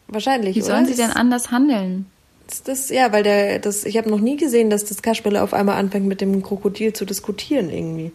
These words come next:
Speaker 2: Ja.
Speaker 1: Und mal die Argumente
Speaker 2: Stimmt allerdings.
Speaker 1: darlegt. <laughs> Vielleicht sollte es dahin gehen. Also das fand ich,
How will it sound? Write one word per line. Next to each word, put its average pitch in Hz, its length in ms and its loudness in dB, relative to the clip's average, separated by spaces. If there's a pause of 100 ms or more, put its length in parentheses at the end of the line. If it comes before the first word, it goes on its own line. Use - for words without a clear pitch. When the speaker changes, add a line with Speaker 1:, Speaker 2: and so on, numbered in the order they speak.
Speaker 2:
Ja. 214 320 -2
Speaker 1:
Und 196 120 -8
mal 196 160 0
die 190 120 -2
Argumente 196 380 2 (160)
Speaker 2:
Stimmt - 400 0
allerdings. 233 400 2
Speaker 1:
darlegt. - 360 -6 (140)
<laughs> 240 240 -8
Vielleicht 247 300 -2
sollte 240 220 -4
es 233 100 -6
dahin 247 320 -4
gehen. 202 120 0
Also 220 220 2
das 269 200 0
fand 247 180 2
ich, 226 80 -4